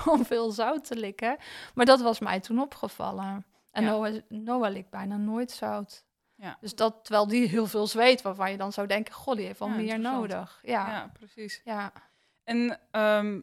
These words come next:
Speaker 2: kan iedereen dit, dit zo neerzetten? Of zijn er wel dingen waar je rekening mee moet houden?
Speaker 1: Ja, nou, dat, dat is, wordt, eh, vaak, eh,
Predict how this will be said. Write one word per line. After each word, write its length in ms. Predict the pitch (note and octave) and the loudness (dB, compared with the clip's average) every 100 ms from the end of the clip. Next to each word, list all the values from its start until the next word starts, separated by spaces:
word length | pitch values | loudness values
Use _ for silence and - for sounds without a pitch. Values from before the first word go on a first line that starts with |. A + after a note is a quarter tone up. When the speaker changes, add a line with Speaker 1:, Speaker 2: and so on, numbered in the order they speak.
| - _ | -12 _
Speaker 2:
kan 180 | - G#3+ | 0 0
iedereen 360 | F#3+ G3 F#3 A#3 | 0 0 0 0
dit, 140 | B3+ - | -4 -8
dit 240 | G#3 A#3+ | -10 -6
zo 260 | - A3+ A3 | 0 2 2
neerzetten? 840 | G#3+ A3 C4 C#4 - - E3+ C#3+ | 0 -2 -2 -4 -4 -4 -4 -6
Of 100 | D3 | -8
zijn 160 | - G#3+ | -4 -2
er 100 | A3 | 0
wel 120 | A3 | 0
dingen 220 | G3+ G#3 | -2 -2
waar 100 | G3+ | 0
je 80 | G3 | 0
rekening 340 | F3+ A3 B3 G3+ | -2 -4 -6 -4
mee 100 | D3+ | -4
moet 140 | E3+ | -6
houden? 400 | F#3+ E3+ E3+ F#3 - | -8 -8 -8 -10 -8
Speaker 1:
Ja, 400 | A#3+ A3 E3+ - | 0 2 2 -2
nou, 260 | - A3+ A#3 | 0 2 2
dat, 220 | C4+ C4+ A#3 | 0 -2 0
dat 160 | C4 | 0
is, 200 | C#4 - | 0 -4
wordt, 260 | C#4 C4 - | -4 -4 -6
eh, 80 | C4 | -2
vaak, 300 | C4 B3+ B3+ - | 2 2 0 -6
eh, 380 | G#3+ A3 G#3+ | -4 -2 0